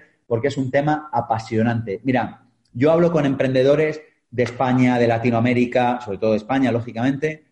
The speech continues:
pero de muchos sitios. De Europa también tenemos alumnos que vienen de otros países de Europa a España a nuestro máster.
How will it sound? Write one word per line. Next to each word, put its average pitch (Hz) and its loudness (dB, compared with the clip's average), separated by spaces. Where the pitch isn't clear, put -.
pero 107 0
de 110 2
muchos 117 -2
sitios. 101 -10
De 110 -8
Europa 107 0
también 117 -2
tenemos 120 -6
alumnos 117 -4
que 110 -8
vienen 110 -4
de 113 -2
otros 110 -6
países 107 -8
de 107 -8
Europa 98 -6
a 92 -10
España 98 -14
a 92 -14
nuestro 92 -16
máster. - -18